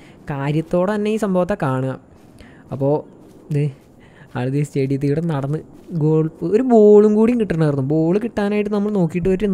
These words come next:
നടപടിയാണ് കേസല്ല. ബോൾ കൂടി ഉണ്ടായിരുന്നെങ്കിൽ പൊളിയായേനെ, ആൾക്ക് കളിക്കാറുണ്ട് ഇവിടെ കിടന്ന്. പക്ഷെ എന്തായാലും ആൾ stadium വരെ എത്തിയില്ല, അത് തന്നെ nice. സ്റ്റേഡിയത്തിൽ പോയിട്ട് നമുക്കേ,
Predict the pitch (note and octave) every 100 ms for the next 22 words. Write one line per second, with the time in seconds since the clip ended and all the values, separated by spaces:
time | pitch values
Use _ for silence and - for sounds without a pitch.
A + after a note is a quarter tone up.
0 | D#3+ C3+ C#3 E3 E3+ E3 D3 C3+ C3+ A2+
1 | - - - D#3 E3+ F#3 G#3 B3+ A#3+ A3+
2 | A3+ A#3 - F3+ E3 D#3+ C3 A#2+ - C3
3 | C3+ C3+ E3+ E3+ - _ _ _ _ _
4 | - C#3 B2+ B2+ - C#3 D3 E3+ D#3 D3+
5 | C3 - - - - - - _ _ -
6 | C3+ C3 F#3 G3 G3+ F#3 G3+ F3+ D#3 E3
7 | G#3+ G#3 E3+ E3+ C3 A#2+ D#3 E3+ F3+ E3
8 | D#3+ B2+ A#2+ C3 - _ _ _ _ _
9 | _ _ C#3+ D3 D3 E3+ F3 E3 F3 F3
10 | - D#3 D3 D3+